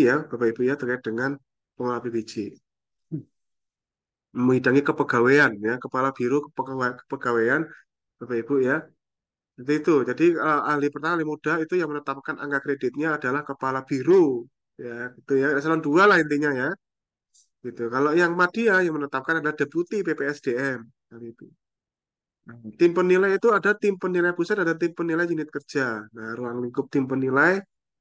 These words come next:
Bapak Ibu, jadi ini dipermudah dengan tabel ini ya, supaya nggak bingung ya. Ada istilah tim penilai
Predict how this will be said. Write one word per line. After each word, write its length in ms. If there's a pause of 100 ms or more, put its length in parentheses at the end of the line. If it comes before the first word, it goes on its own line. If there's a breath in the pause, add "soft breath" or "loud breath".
(460)
Bapak 200 (120)
Ibu, 120 (680)
jadi 320
ini 160
dipermudah 640
dengan 240
tabel 400
ini 160
ya, 160
supaya 240
nggak 160
bingung 400
ya. 160 (960)
Ada 320
istilah 320
tim 160
penilai 680